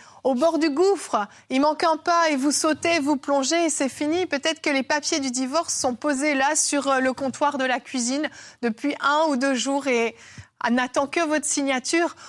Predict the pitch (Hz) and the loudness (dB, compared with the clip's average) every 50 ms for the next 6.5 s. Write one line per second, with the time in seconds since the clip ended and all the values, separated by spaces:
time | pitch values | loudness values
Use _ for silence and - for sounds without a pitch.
0 | - - - 285 277 277 339 339 320 - - 330 311 277 - 302 277 - - 320 | -16 -4 -2 -2 0 0 0 -2 -2 -2 -2 0 0 2 2 0 -2 -2 0 0
1 | 311 320 320 311 302 311 320 285 262 247 240 247 262 254 262 269 240 233 269 254 | 0 0 2 2 0 0 2 2 0 2 2 0 0 0 0 0 0 0 0 0
2 | 247 294 285 277 - - 285 - - 277 262 285 294 285 - - 302 277 269 302 | 2 0 0 0 0 -2 -2 0 0 -2 0 0 -2 -2 -2 -2 -2 0 0 0
3 | 302 - 320 339 339 339 311 285 254 247 247 247 262 269 - - - 277 240 233 | 0 0 0 0 2 2 2 0 0 0 2 2 2 0 0 -2 -2 -2 0 0
4 | 247 277 240 233 262 247 247 262 262 254 262 262 262 240 269 285 294 302 294 254 | -2 -4 0 0 0 0 2 0 0 2 2 2 0 2 2 2 2 2 2 2
5 | 247 254 285 294 294 - - 254 233 254 233 214 214 233 226 226 247 240 254 277 | 2 2 2 0 0 -2 -4 -4 -4 -4 -6 -2 -2 -2 0 0 0 0 0 0
6 | 269 - - 269 247 233 240 247 277 302 | -2 -4 -6 -6 -4 -4 -2 -4 -6 -6